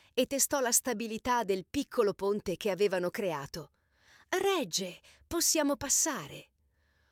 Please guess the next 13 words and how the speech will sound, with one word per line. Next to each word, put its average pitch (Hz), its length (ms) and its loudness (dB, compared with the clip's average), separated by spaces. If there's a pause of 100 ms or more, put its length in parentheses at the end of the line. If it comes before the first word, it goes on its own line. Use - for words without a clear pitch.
(220)
Uno 220 260 2
alla 180 180 0
volta, 135 460 -6 (240)
i 240 140 2
ragazzi 226 420 0
superarono 170 760 -2
l'ostacolo. 139 760 -4 (460)
Quando 208 320 2
anche 196 260 0
Enrico 185 340 -2
fu 180 200 -6
dall'altra 147 440 -6
parte, 160 460 -10